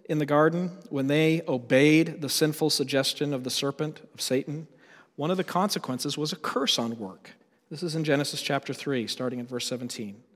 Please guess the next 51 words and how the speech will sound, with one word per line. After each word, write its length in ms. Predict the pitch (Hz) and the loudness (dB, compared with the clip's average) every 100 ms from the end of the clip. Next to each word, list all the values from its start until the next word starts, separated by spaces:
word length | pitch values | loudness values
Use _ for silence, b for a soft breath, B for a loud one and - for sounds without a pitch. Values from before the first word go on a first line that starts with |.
| b b b b b | b b b b b
God 240 | - 127 131 | -6 -4 0
says, 340 | 143 139 131 B B | 4 4 2 B B
"To 180 | - 156 | -2 6
Adam," 240 | 170 196 | 8 8
he 80 | 190 | 4
said, 340 | 180 190 175 | 4 4 4
"Because 460 | 156 139 - 233 - | 2 -2 2 2 2
you 100 | 175 | 0
listened 520 | 147 156 233 - 240 | 2 4 4 4 0
to 100 | - | 0
your 120 | 208 | 0
wife 400 | 185 160 160 170 | 2 4 4 2
and 120 | 120 123 | -4 -2
ate 240 | 160 202 - | 2 2 0
the 80 | |
fruit 400 | - - 190 196 | -6 -4 -2 -2
from 160 | 190 175 | -2 -6
the 100 | 160 | -4
tree 360 | - 160 156 156 | -4 -2 0 0
about 300 | 131 135 151 | 0 0 -2
which 180 | 143 | -4
I 80 | 139 | -4
commanded 460 | 127 139 127 123 117 | -6 -6 -4 -4 -4
you, 220 | 117 120 B B _ | -4 -6 B B _
you 160 | 135 | -6
must 460 | 127 151 170 185 - | -2 0 2 2 2
not 260 | 151 135 - | 0 -2 -2
eat 160 | 120 | -4
from 220 | - 123 | -4 -4
it. 140 | 120 - B B B _ | -4 -6 B B B _
Cursed 420 | - 262 269 - | 0 4 4 4
is 200 | 151 123 | 2 2
the 80 | 123 | -2
ground 320 | 123 120 117 | -2 -2 -2
because 320 | 113 - 117 | -6 -8 -8
of 100 | 113 | -10
you. 220 | 98 101 - _ b b b | -14 -16 -18 _ b b b
Through 280 | _ - 190 | _ 2 2
painful 680 | 190 - 247 277 262 - 240 | 2 0 4 4 2 0 -2
toil 500 | - - 240 240 190 | 0 4 6 6 4
you'll 220 | 139 135 | 2 0
eat 200 | - 151 | 0 0
food 300 | 156 151 143 | 0 0 0
from 200 | 143 151 | 0 -2
it 100 | 151 | -2
all 180 | 165 151 | -2 -2
the 100 | 151 | -2
days 260 | 147 135 131 | -4 -4 -4
of 100 | 143 | -6
your 80 | 139 | -4
life. 380 | 127 120 120 | -4 -8 -14